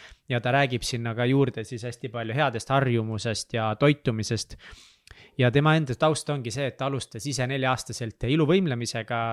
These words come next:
Tartus, eh, võimlemisklubi Jaanika. Ja viimased kaksteist aastat ta on siis tegelenud kõhutantsuga pro tasemel, eh, artisti ja juhendajana.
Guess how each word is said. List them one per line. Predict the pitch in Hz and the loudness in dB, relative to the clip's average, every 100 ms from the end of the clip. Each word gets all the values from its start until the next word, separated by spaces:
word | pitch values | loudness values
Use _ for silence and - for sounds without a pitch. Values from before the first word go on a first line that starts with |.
| 113 | -2
Tartus, | 143 - - 120 113 - | -4 -4 -8 -6 -6 -6
eh, | 117 113 110 113 113 113 117 135 151 _ - | -6 -4 -6 -6 -6 -8 -10 -12 -18 _ -2
võimlemisklubi | 143 127 113 - - 120 113 | 0 2 -2 -8 -6 -6 -4
Jaanika. | 202 143 - 123 143 _ _ _ - - - - - | -6 -8 -12 -18 -18 _ _ _ -16 -16 -20 -20 -4
Ja | 139 131 | 4 4
viimased | 147 135 113 | 4 0 -4
kaksteist | - 139 - - 139 | -6 -6 -8 -10 -8
aastat | 123 - 113 | -8 -8 -12
ta | 123 | -10
on | 104 | -10
siis | 104 | -10
tegelenud | - 120 117 113 113 110 104 | -8 -6 -6 -6 -8 -8 2
kõhutantsuga | 196 220 190 190 - 180 175 175 - _ - 120 | 6 6 6 4 4 4 4 2 0 _ -4 4
pro | 147 131 | 6 6
tasemel, | 127 123 120 120 117 113 | 4 0 -2 -2 -4 -2
eh, | 113 113 | -2 -2
artisti | 117 - 123 - 123 | -4 -4 -6 -6 -6
ja | 127 123 | -2 -2
juhendajana. | 120 127 110 113 113 110 | 0 -2 -2 -4 -4 -4